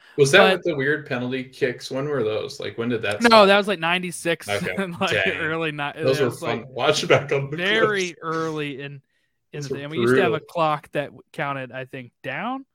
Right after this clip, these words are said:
Speaker 2: Yeah.
Speaker 1: Uh, or maybe it was,
Speaker 2: Like, you
Speaker 1: yeah, I
Speaker 2: had to
Speaker 1: think it was
Speaker 2: score in
Speaker 1: counting
Speaker 2: a certain
Speaker 1: down
Speaker 2: amount
Speaker 1: or
Speaker 2: of time or
Speaker 1: something.
Speaker 2: something.
Speaker 1: Yeah,
Speaker 2: Yeah.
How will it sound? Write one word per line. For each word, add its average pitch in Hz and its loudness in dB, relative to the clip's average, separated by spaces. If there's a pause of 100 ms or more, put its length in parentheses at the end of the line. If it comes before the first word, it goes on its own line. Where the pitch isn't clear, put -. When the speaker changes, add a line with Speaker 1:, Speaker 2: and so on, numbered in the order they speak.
(140)
Speaker 2:
Yeah. 104 -2 (160)
Speaker 1:
Uh, 123 -8
or 143 -4
maybe 185 -2
it 175 -2
was, 156 -6 (920)
Speaker 2:
Like, 120 -16
you - -4
Speaker 1:
yeah, 117 -4
I - -6
Speaker 2:
had - -4
to 110 -8
Speaker 1:
think 160 -4
it 160 2
was 135 -2
Speaker 2:
score - -6
in 127 0
Speaker 1:
counting 113 -2
Speaker 2:
a - -10
certain 107 -2
Speaker 1:
down 107 -8
Speaker 2:
amount 104 -8
Speaker 1:
or 101 -6
Speaker 2:
of - -14
time 104 -6
or - -10
Speaker 1:
something. 113 -8
Speaker 2:
something. 120 -8
Speaker 1:
Yeah, 117 2
Speaker 2:
Yeah. 117 0